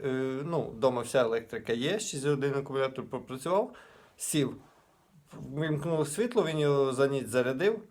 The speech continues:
чи там, і на другий день знову вимкнув. То, е, нюанс в тому, що новий акумулятор навіть з гарантії, ну, абсолютно новий з магазину, розрахований на десять-п'ятнадцять циклів зарядки.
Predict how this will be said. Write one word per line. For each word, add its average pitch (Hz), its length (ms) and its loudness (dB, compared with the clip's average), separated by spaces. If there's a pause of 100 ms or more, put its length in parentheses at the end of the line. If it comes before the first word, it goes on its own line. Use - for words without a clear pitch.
(260)
чи - 160 -6
там, 123 320 2 (220)
і 156 320 -2
на 180 120 0
другий 170 260 -4
день 139 200 -2
знову 123 260 0
вимкнув. 110 420 -8 (580)
То, 135 420 4 (100)
е, 135 340 4
нюанс 156 300 2
в - 40 -8
тому, 220 240 6
що 147 260 2
новий 143 360 4
акумулятор 139 640 2
навіть 117 360 2
з 110 60 -8
гарантії, 113 640 2
ну, 214 140 -2
абсолютно 135 600 -2
новий 113 180 -2
з 113 60 -8
магазину, 120 580 0 (180)
розрахований 147 680 2
на 143 360 2
десять-п'ятнадцять 151 920 0 (1080)
циклів 151 380 2
зарядки. 117 600 2